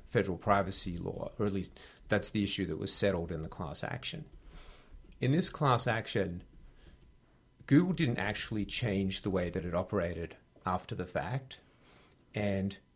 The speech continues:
no one who was supposedly injured by this practice ever saw any money. All the money in the class settlement was divided between the lawyers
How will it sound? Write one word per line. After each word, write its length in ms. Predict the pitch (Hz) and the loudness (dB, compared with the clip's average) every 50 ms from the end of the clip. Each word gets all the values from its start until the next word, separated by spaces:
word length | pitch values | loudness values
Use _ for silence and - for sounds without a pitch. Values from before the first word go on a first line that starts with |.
| _ _ | _ _
no 240 | 113 107 110 117 127 | 0 2 6 6 6
one 280 | 131 139 123 110 110 | 6 6 6 4 4
who 160 | 101 107 104 101 | 2 2 2 2
was 180 | 101 95 - | 2 0 0
supposedly 580 | - - - 110 101 95 101 92 - 85 92 113 | -4 -4 -4 -2 -2 -2 -2 -4 -4 -2 0 2
injured 300 | 147 147 113 110 87 - | 2 2 2 0 0 0
by 120 | 90 85 | 0 0
this 160 | 87 87 82 | 0 -2 -6
practice 680 | - - 101 95 90 - - - 92 82 82 - - - - - - - - _ _ _ _ _ | -4 0 0 0 0 0 -2 -2 -2 -2 0 -2 -2 -4 -6 -10 -20 -20 -20 _ _ _ _ _
ever 240 | - 104 98 98 101 | 0 0 0 2 0
saw 460 | - - - 107 98 95 90 90 87 87 - - _ _ _ _ _ | 0 2 4 4 4 4 4 2 0 0 -4 -12 _ _ _ _ _
any 220 | - 110 107 107 95 | -2 0 2 2 2
money. 500 | 95 95 95 - - 151 143 - - - - - - - - - - - - _ - - | 2 0 -2 -2 -6 -8 -10 -10 -12 -16 -20 -20 -20 -20 -20 -20 -20 -20 -20 _ 2 6
All 180 | 131 143 156 | 6 6 8
the 100 | 151 143 | 8 6
money 340 | 135 117 113 117 117 104 101 | 6 6 6 6 4 4 2
in 100 | 95 85 | 2 0
the 60 | 90 | -2
class 360 | - - - 95 85 87 - - | -4 0 2 2 2 2 0 2
settlement 500 | - 120 113 110 98 90 90 82 80 - - _ _ _ - | 4 4 4 4 2 0 -2 -4 -8 -12 -16 _ _ _ -6
was 160 | 123 101 - | -4 -4 -4
divided 520 | - 101 90 98 92 95 95 95 95 - | -2 0 2 2 2 2 2 -2 -4 -6
between 600 | - 104 - - 107 101 95 95 95 92 90 92 - - _ - - - - - | -8 -8 -4 0 2 2 2 2 0 -2 -4 -8 -12 -14 _ -20 -20 -16 -2 0
the 80 | 101 | 0
lawyers 760 | 98 110 135 135 120 90 85 - - - 135 139 - - | 4 6 6 6 6 6 4 0 -2 -4 -4 -4 -4 -6